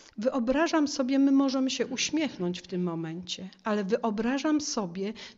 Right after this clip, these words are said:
co ta kobieta musi przeżywać w środku. Wyobraźcie sobie, że ona chodzi z myślami, że jej tutaj jest dobrze, ma wszystkiego pod dostatkiem, a jej ojciec jest tam męczony.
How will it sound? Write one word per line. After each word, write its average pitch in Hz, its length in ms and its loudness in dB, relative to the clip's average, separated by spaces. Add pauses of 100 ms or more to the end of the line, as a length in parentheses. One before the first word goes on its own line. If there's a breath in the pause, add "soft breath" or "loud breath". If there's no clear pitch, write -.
co 294 200 2
ta 285 200 -4
kobieta 240 600 0
musi 247 280 0
przeżywać 233 640 -2
w - 80 -6
środku. 311 720 -4 (380 loud breath)
Wyobraźcie 285 500 2
sobie, 262 340 2
że 240 200 2
ona 254 260 4
chodzi 277 400 2
z 226 80 -4
myślami, 240 720 2 (280 loud breath)
że 262 160 4
jej 311 420 4
tutaj 254 360 0
jest 220 240 -2
dobrze, 233 400 4
ma 247 180 6
wszystkiego 294 680 0
pod 262 240 2
dostatkiem, 226 760 -2
a 233 100 2
jej 247 320 0
ojciec 285 480 0
jest 233 260 -4
tam 262 220 4
męczony. 269 720 2